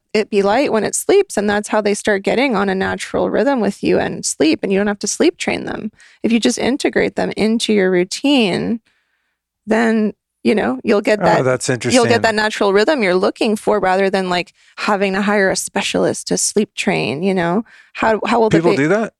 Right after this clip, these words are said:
Speaker 1: Oh, yeah.
Speaker 2: Oh,
Speaker 1: Oh, yeah.
Speaker 2: wow.
Speaker 1: There's a whole market there. But, um, and when, you know, these baby monitors, like, if your baby's in your care, in the sling with you, or it's napping next to you while you're doing your things, you don't need to have those cameras. And if it sleeps with you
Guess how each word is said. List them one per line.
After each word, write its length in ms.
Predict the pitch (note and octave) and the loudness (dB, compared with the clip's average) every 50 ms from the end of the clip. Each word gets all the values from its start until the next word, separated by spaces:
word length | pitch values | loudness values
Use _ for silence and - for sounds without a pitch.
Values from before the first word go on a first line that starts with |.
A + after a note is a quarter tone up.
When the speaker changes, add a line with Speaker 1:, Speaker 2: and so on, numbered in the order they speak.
| _ _ - | _ _ 0
Speaker 1:
Oh, 60 | A3+ | 0
yeah. 280 | B3+ G#3+ G3 G#3+ A#3 G#3 D#3 | 2 2 2 0 0 2 2
Speaker 2:
Oh, 220 | C#3 D3 C#3 F3+ | 2 2 2 2
Speaker 1:
Oh, 60 | G3 G3+ | 2 2
yeah. 160 | G3 G3 G#3 | 4 2 2
Speaker 2:
wow. 40 | G#3 | 2
Speaker 1:
There's 200 | G3 G3 G3+ G3+ | 0 0 0 -2
a 80 | F#3+ | -2
whole 420 | F#3 G#3 G#3 G#3 G#3+ A3 A3 A3+ A3 | 0 2 2 2 2 2 2 2 0
market 340 | G#3+ G3 G3+ - F#3 - | 0 -2 -2 -2 -4 -2
there. 180 | - E3+ E3 E3 | -2 -2 -2 -2
But, 240 | G3+ E3+ E3+ E3+ - - | -2 -2 -2 -2 -4 -4
um, 320 | F#3 F#3+ G3 F#3 F3+ G3+ - - - - - - - - - _ _ _ - | -4 -2 -2 -2 -4 -6 -10 -14 -20 -20 -20 -20 -20 -20 -20 _ _ _ -4
and 100 | - G#3+ | 0 0
when, 160 | A3 A3 G#3+ - - | 0 0 0 -2 0
you 100 | A#3 A3+ | 2 2
know, 80 | A3+ | 4
these 160 | A3+ A3 A3+ | 4 2 2
baby 280 | - G#3 G#3+ D4 E4 C4+ | 2 2 2 2 2 2
monitors, 500 | A#3 F3 E3 F3 E3+ E3+ D3 D#3 - - | 2 0 -2 -2 0 0 0 0 0 0
like, 200 | - F3+ F#3 - | 0 0 0 0
if 100 | F#3+ G3 | -2 0
your 100 | - A#3+ | 0 0
baby's 400 | B3 C#4+ - D4 D#4 C#4 B3 - - _ _ - | 2 2 2 2 2 2 0 -2 -8 _ _ 0
in 200 | A3+ A#3 B3+ B3+ | 0 2 2 2
your 120 | A#3 A3 | 0 0
care, 160 | - - G#3 | 0 -2 -2
in 200 | - - G#3+ A#3 | -2 0 0 2
the 80 | A3 A3+ | 2 2
sling 420 | - - A3+ A3+ A3+ A#3+ B3+ A#3+ _ _ - | 0 0 0 0 0 0 -2 -4 _ _ -2
with 260 | G3 F#3+ G#3 A3 - - | 0 2 2 2 0 2
you, 300 | C4 C4+ C#4 D4 C#4 - - - | 2 4 4 4 2 2 2 2
or 300 | G3 G3+ A3 A3+ B3 A#3+ | 4 4 4 4 4 2
it's 200 | G#3 - - - | 0 -2 -4 -4
napping 360 | G3+ G3 G#3 - G#3 G3+ G#3 | -2 -2 -2 -2 -2 -2 -2
next 220 | G3+ G3+ - - - | -2 -4 -6 -6 -2
to 60 | - | 0
you 60 | A#3+ | 2
while 100 | A3+ A3 | 2 4
you're 140 | G#3 G3 G3 G3+ | 2 2 2 2
doing 260 | G3 F#3+ G3 G3+ G3+ | 2 2 2 2 2
your 120 | G3 G3+ G3+ | 2 0 0
things, 500 | - G3+ G3+ G#3 A3+ C#4 F4 F4+ - - | -2 -2 -2 0 0 0 0 -2 0 0
you 80 | A#3 | 0
don't 140 | B3 B3 B3 | 2 2 2
need 140 | B3 C4 B3+ | 2 2 2
to 80 | - A#3+ | 2 2
have 160 | A#3+ B3 A#3+ | 2 2 2
those 180 | A3+ A3 - - | 2 0 0 -2
cameras. 460 | - C#4 E4 D4 G#3+ - - - - | -2 -2 -2 -2 -2 -4 -6 -4 -2
And 100 | - G#3+ | 0 0
if 100 | A#3 A#3+ | 2 2
it 100 | A3+ A3+ | 0 -2
sleeps 320 | - - - F4 F4 - - | 0 0 0 0 0 0 0
with 140 | B3+ A3+ | 0 2
you 400 | G#3+ - - G#3 A#3 D4+ E4 D4 | 2 2 2 2 2 2 0 -2